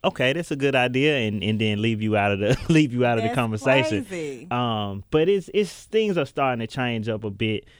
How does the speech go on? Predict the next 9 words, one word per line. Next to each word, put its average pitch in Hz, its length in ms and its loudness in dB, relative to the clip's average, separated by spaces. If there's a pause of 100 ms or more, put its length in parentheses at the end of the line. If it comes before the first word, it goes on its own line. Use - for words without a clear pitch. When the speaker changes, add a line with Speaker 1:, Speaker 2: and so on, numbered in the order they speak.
(160)
Speaker 1:
People 127 420 0 (220)
are 127 260 2
starting 117 360 0
to 110 120 -2
have 110 300 0
some 123 240 0
of 113 80 -2
the 117 80 2
conversations. 113 920 -2